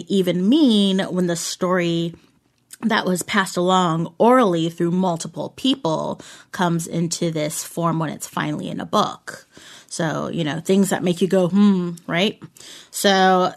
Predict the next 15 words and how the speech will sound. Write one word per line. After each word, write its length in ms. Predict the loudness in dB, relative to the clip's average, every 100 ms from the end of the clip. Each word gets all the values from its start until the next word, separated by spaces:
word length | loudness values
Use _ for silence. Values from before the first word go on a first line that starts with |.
| 2
this 240 | 2 2
book 300 | 4 4 4
has 600 | 0 2 2 2 0 -4 -10
three 280 | -4 4 4
of 120 | 4
my 200 | 2 0
absolute 560 | 2 0 2 2 2 2
favorite 420 | -2 -2 -8 -10
stories, 800 | -8 -8 -6 -6 -6 -6 -6 -10 -14 -16 -8
which 140 | -2
I 60 | 0
was 160 | 0
already 300 | 2 2 4
familiar 520 | 0 -4 -6 -6 -8
with, 380 | -6 -6 -8 -12